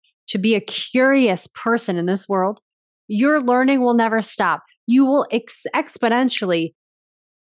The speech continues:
change and morph and grow into a very strong,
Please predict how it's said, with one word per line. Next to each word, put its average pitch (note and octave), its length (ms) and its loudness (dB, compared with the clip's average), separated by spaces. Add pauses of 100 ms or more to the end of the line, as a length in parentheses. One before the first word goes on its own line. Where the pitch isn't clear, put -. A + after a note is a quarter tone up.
(120)
change C4 540 2
and G3+ 220 2
morph C4+ 320 2
and G3+ 140 0
grow A#3 300 0
into F#3+ 640 -2 (220)
a F#3 80 -4
very G#3 440 0
strong, G3+ 840 -2